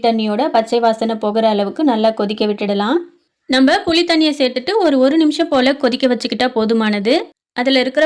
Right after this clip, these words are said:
பச்சை வாசனை எல்லாம் போய் சாம்பாரும் நல்லா கம கமன் மணம் வருது. காயுமே நல்லா வெந்து வந்திருக்கு. நம்ம குழம்புக்கு மாங்காயை அரியும் போது அதுல இருக்கிற கொட்டையை மட்டும் எடுத்துட்டு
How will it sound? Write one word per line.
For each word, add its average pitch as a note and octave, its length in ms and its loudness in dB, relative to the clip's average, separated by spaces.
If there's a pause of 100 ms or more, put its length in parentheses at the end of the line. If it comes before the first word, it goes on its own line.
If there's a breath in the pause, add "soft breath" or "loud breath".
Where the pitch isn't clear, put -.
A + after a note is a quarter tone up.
(100)
பச்சை B3 260 0
வாசனை A#3+ 300 -2
எல்லாம் C4 220 -2
போய் G#3+ 240 0 (300)
சாம்பாரும் C4 580 0
நல்லா A3 220 0 (140)
கம C4 260 0
கமன் A#3 340 2
மணம் A3+ 280 0
வருது. G#3 260 0 (220)
காயுமே C#4+ 400 4 (100)
நல்லா C#4 340 2
வெந்து A#3 260 2
வந்திருக்கு. G#3 420 0 (440)
நம்ம C4 220 4 (100)
குழம்புக்கு D4 440 2 (100)
மாங்காயை B3+ 440 4
அரியும் B3 320 2
போது G#3 240 2 (360)
அதுல B3+ 260 4
இருக்கிற C4 200 2 (100)
கொட்டையை D4+ 300 2 (100)
மட்டும் C4 300 2
எடுத்துட்டு A3+ 360 0